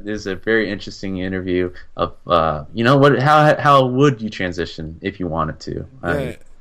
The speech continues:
Speaker 2: and he did the opposite thing, right? So, like, most people who are animators are like, "Oh, they start in film and they wanna go to games."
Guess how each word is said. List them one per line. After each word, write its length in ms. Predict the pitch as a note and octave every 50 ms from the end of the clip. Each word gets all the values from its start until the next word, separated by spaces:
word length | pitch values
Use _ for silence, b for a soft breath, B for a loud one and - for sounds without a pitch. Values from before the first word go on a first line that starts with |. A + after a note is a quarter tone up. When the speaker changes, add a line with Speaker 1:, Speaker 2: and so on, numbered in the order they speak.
| - - -
Speaker 2:
and 160 | B2 C3 B2+
he 380 | A#2+ A2 F3 A#3 B3+ B3 A3 E3
did 240 | C3 C3+ C3+ A#2+
the 100 | A#2 A#2
opposite 460 | B2 C#3+ F3+ F3 C#3+ B2 - A2 F#2+ F2
thing, 180 | G#2 G2 F#2
right? 220 | F#2 G#2 B2+ C#3 B2
So, 100 | - C3+
like, 260 | B2 A#2+ A#2 A2 G#2+
most 360 | A2 A2 C3 E3 F3+ - -
people 180 | F3 D3+ D3 B2+
who 100 | B2+ B2+
are 80 | B2
animators 560 | A2+ A2+ A#2 A#2 A2+ A2+ A2 G#2+ G#2+ G#2 F#2+
are 120 | G#2+ G2+ G2
like, 260 | G2 G2 G2 F#2 -
"Oh, 280 | G#2+ A#2 A#2 A2 G#2+ G2+
they 120 | G2 G#2+
start 360 | G2+ - - - B2+ C3 B2+ B2
in 80 | A2+
film 320 | G#2+ - A2+ A2 G#2+ G#2 G2+
and 100 | G2+ G2+
they 60 | G2
wanna 220 | G2 G2 G2 G2
go 140 | F#2 G2 F#2
to 80 | F#2 F2+
games." 520 | F2+ A#2+ B2+ A#2 G#2 F#2 F2+ F#2 -